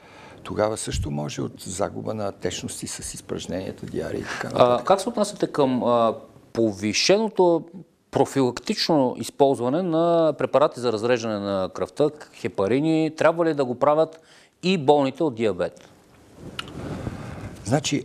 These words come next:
Speaker 1: ако на въпроса ви за профилактичното използване на така наречените имуностимуланти, аз пак ще кажа така наречени, защото ние не знаеме точно какво правят и ние не знаеме точно доколко са доказани тези неща, за които се говори, че са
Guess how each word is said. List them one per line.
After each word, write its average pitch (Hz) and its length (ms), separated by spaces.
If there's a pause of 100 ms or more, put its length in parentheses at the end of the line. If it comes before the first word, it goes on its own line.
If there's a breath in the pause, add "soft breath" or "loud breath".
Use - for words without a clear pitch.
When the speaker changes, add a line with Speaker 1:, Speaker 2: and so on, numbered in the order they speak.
Speaker 1:
ако 107 280
на 101 140
въпроса 135 640
ви 151 220
за 127 360
профилактичното 120 1040
използване 120 640
на 98 120
така 151 320
наречените 110 720
имуностимуланти, 76 1120
аз 95 160
пак 90 200
ще - 160
кажа 73 320
така - 340
наречени, 82 560
защото 80 540 (440 loud breath)
ние 104 100
не 95 100
знаеме 120 340
точно - 400
какво - 320
правят 82 480
и 104 60
ние 113 180
не 101 100
знаеме 101 340
точно - 360
доколко 101 400
са 90 120
доказани 107 580
тези 85 340
неща, 78 320
за 76 100
които - 280
се 78 100
говори, 73 380
че - 140
са 62 180